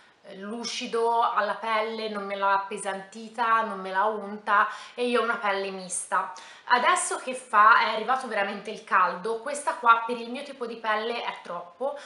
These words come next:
quindi la vado ad applicare la sera senza mettere il siero, metto solo questo prima di andare a letto. Comunque un'ottima crema. Eh, sicuramente io, per quanto riguarda il mio tipo di pelle, l'apprezzerei di più in inverno, però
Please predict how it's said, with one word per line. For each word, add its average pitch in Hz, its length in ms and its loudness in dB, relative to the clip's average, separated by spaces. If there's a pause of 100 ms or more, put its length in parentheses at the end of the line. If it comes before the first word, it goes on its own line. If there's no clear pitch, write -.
(220)
quindi 240 240 -4
la 226 100 2
vado 208 220 2
ad 196 80 2
applicare 208 800 0
la 208 140 -4
sera 214 460 2
senza 240 380 -4
mettere 214 380 -6
il 302 100 -8
siero, 190 480 -4
metto 202 300 -6
solo 180 240 -10
questo 170 340 -14
prima 190 220 -12
di 175 100 -8
andare 165 240 -10
a 165 80 -4
letto. 160 540 -14 (260)
Comunque 220 400 -10
un'ottima 196 1040 2
crema. 165 440 -8 (280)
Eh, 202 220 2
sicuramente 277 1300 -2
io, 254 320 -2
per 254 180 -4
quanto 214 260 -6
riguarda 208 440 -2
il 202 80 -4
mio 226 100 -6
tipo 233 240 -10
di 208 140 -10
pelle, 247 640 -4
l'apprezzerei 208 640 -6
di 208 100 -6
più 208 140 -14
in 196 60 -10
inverno, 196 680 -8 (300)
però 185 340 -2